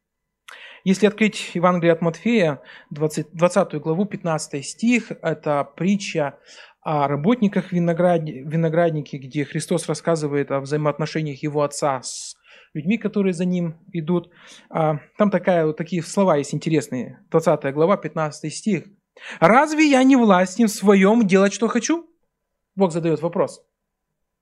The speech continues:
«Разве я не властен делать, что хочу?» Бог суверенен.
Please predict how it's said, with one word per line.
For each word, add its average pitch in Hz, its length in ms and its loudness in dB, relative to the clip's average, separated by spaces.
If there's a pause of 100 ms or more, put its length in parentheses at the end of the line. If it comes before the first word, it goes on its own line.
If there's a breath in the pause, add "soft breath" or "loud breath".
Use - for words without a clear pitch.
(640)
«Разве 311 460 4
я 254 240 4
не 285 100 4
властен 208 540 2
делать, 175 340 2
что - 200 -2
хочу?» 294 440 -4 (1000 loud breath)
Бог 190 260 4
суверенен. 202 640 2